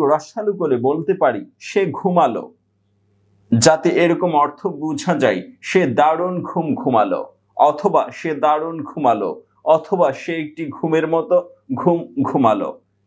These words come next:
এতভাবে এটার অর্থ আপনি উঠাতে পারেন। কিন্তু "সে ঘুমালো", এটা শুধু বললে "he slept", এতটুকু অর্থ আসে। কিন্তু যদি আপনি একটু স্ট্রেস দিয়ে বা একটু রসালো করে বলতে পারেন, "সে ঘুমালো", তাহলেই এটা হয়ে যাবে "he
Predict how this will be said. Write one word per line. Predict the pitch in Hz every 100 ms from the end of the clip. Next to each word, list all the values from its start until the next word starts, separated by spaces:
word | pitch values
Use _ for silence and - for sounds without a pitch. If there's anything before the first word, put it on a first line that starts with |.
| _ _ 165
এতভাবে | 156 170 160 - 160 139 - 127
এটার | 123 120 135
অর্থ | 135 -
আপনি | 147 135 147 151
উঠাতে | 147 165 - 95
পারেন। | 101 90 76 - _ _ 165
কিন্তু | 175 170 175 -
"সে | 190 185 180 - 131
ঘুমালো", | - 170 151 110 92 135
এটা | 147 151 -
শুধু | 165 165 143
বললে | 135 104 90 - - _
"he | 143 143
slept", | 143 107 - - - -
এতটুকু | 156 165 165 151 147 113
অর্থ | 127 - 131 113
আসে। | - 90 - _ -
কিন্তু | 175 175 180 123 165
যদি | 175 185 160
আপনি | - 127
একটু | 123 143 139
স্ট্রেস | - 175 165 - 139
দিয়ে | 135 123
বা | 117 131
একটু | 135 147
রসালো | 151 - 185 175
করে | 175 143 156
বলতে | - 147 113
পারেন, | 101 95 92 _ - -
"সে | 220 196 -
ঘুমালো", | 202 202 175 110 80 - _ -
তাহলেই | 180 220 208 160 127
এটা | 139 123
হয়ে | 131 123
যাবে | 143 151 - -
"he | -